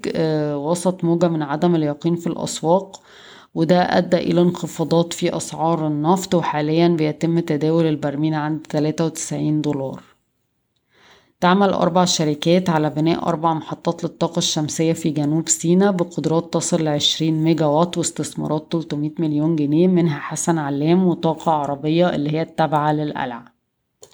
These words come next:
تجري باكين مفاوضات مع سايباد وسايبس لزيادة،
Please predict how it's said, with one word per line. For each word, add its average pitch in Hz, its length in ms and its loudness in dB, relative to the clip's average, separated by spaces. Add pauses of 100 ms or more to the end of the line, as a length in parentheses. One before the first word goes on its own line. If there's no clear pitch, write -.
(920)
تجري 190 260 2
باكين 185 460 2
مفاوضات 180 680 0
مع 165 160 2
سايباد 160 760 -2
وسايبس 180 720 0
لزيادة، 165 600 0